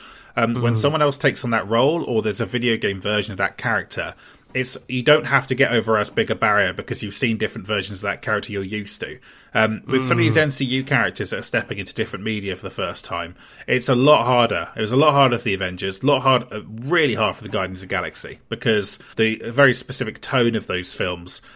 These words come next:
Speaker 1: I could see why it would be silly of them not to tap into that, like, the music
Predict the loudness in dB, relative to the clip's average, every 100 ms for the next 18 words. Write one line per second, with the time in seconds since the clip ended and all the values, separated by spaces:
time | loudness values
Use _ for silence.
0 | -10 -2 -2 0 0 4 6 6 4 -2
1 | 2 2 4 2 0 2 2 0 -6 -4
2 | -4 -4 -8 -10 -12 -12 _ -4 -2 -2
3 | -4 -4 -4 -4 -6